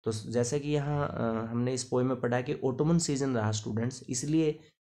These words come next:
अ, ज़्यादातर जो पत्ते हैं इस पेड़ के, लेबरनम ट्री जो है,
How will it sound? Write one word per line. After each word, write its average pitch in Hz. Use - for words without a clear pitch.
अ, 117
ज़्यादातर 131
जो 160
पत्ते 156
हैं 143
इस 143
पेड़ 135
के, 113
लेबरनम 123
ट्री 120
जो 107
है, 107